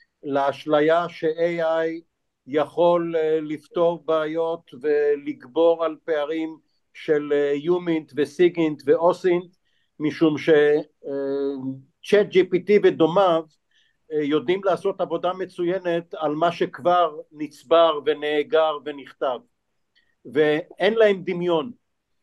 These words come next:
והם לא היו מסוגלים, ובאמן מאוד, אה,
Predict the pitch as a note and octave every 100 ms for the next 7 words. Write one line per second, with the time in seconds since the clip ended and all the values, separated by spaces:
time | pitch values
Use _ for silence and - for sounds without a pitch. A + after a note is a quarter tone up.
0 | _ _ A#2 D3 D3+ E3+ _ D3+ D3+ D#3
1 | G#3 A3+ A3 F3 F3 G#3 G3+ - D#3+ F3
2 | G3 G3+ E3+ E3+ D3+ C3+ E3+ E3 F#3+ A3
3 | G3+ G#3 A#3+ B3 G3 F3+ E3+ E3